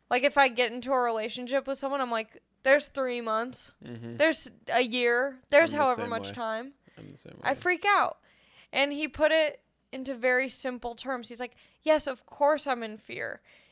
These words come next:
Speaker 1: And he was like, "She's probably in fear about different things or the same things that I'm in fear of. But I can't let that get in the way because it's like, I just have to enjoy the moment because,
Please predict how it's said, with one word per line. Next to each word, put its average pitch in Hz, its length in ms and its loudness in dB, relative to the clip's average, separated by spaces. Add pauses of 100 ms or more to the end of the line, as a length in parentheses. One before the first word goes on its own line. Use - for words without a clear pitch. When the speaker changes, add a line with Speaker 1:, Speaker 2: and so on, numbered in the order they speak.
Speaker 1:
And 254 240 -2
he 254 120 -4
was 262 140 -4
like, 277 140 -4
"She's 339 320 -4
probably 247 540 2
in 240 140 -6
fear 254 180 -2
about 247 280 -2
different 302 420 -4
things 202 360 -10
or 240 100 0
the 247 120 -4
same 302 360 -2
things 240 220 -6
that 220 100 -8
I'm 208 160 -4
in 208 100 -10
fear - 280 -8
of. 117 240 -6 (440)
But 294 600 8
I 247 160 2
can't 269 320 -2
let 254 200 0
that 233 180 0
get 240 160 -2
in 226 100 -4
the 214 80 -6
way 262 360 4
because 240 320 -8
it's 226 200 -14
like, 214 380 -4 (1080)
I - 100 0
just 269 200 -2
have 294 140 2
to 277 120 -4
enjoy 247 320 2
the 233 80 0
moment 233 440 -2
because, 254 320 -4